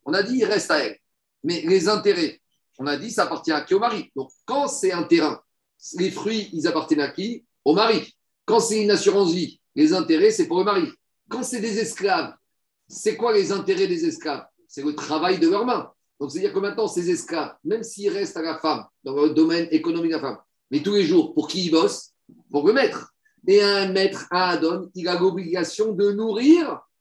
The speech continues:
ses esclaves. Dans le contrat d'esclaves, quand un maître, il a-, il achète un évêque cananéen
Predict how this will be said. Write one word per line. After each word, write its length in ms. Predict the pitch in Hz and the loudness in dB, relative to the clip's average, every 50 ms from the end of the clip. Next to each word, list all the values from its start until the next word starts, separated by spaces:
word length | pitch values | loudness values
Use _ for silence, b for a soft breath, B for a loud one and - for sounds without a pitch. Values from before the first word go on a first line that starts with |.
| _ _ - | _ _ -14
ses 300 | - - 190 190 151 170 | -6 -4 -4 -2 0 -2
esclaves. 480 | 156 131 - 147 151 139 131 131 - | -4 -4 -4 -6 -4 -4 -6 -8 -10
Dans 140 | 127 165 180 | -8 -6 -4
le 60 | 190 | -4
contrat 420 | 185 185 196 202 - - - - - | -4 -4 -4 -6 -6 -4 -4 -2 0
d'esclaves, 560 | 175 165 160 - - 156 151 165 208 - - _ _ _ _ _ | 0 0 0 0 -2 -2 -2 -2 -4 -6 -10 _ _ _ _ _
quand 120 | - 190 | -6 -4
un 140 | 190 190 190 | -2 -2 0
maître, 260 | 196 202 - - - 175 | 0 0 -2 -2 -2 -2
il 80 | 175 | -2
a-, 500 | 180 165 - - - 165 185 180 180 170 170 | 0 -2 -2 -4 -6 -4 -2 -2 -2 -2 -2
il 100 | 170 165 | -2 -2
achète 240 | 160 156 170 170 156 | -2 -2 -4 -4 -2
un 120 | 160 156 165 | -2 0 0
évêque 320 | 165 147 160 165 143 127 | 0 0 0 -2 -4 -4
cananéen 520 | - 151 147 147 143 143 139 143 160 208 | -6 -6 -6 -4 -4 -4 -4 -4 -4 -6